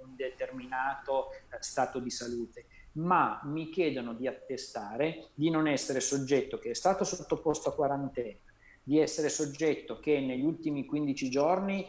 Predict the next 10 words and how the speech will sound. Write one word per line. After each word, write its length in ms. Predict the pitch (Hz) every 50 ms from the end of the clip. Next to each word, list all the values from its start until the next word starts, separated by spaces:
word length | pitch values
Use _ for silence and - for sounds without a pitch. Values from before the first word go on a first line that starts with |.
| - - - -
non 260 | 139 143 143 143 139
ha 80 | 135
avuto 560 | 135 131 135 147 165 175 165 - 170 165 160 156
sintomi 1040 | - - - - 143 147 156 165 151 156 165 160 165 165 165 170 165 170 170 165 165
riconducibili 1300 | 135 139 135 - - 135 131 127 127 123 - - 151 151 156 151 151 156 151 156 156 160 160 151 -
alla 360 | - 127 131 135 143 143 139 -
tipologia 640 | - 135 - 131 131 131 127 123 127 135 147 151 143
del 260 | 139 135 127 - -
covid 760 | - 139 135 135 135 139 143 143 135 135 139 139 135 - -
diciannove, 760 | - 135 - - 147 143 147 151 147 139 123 120 117 113 -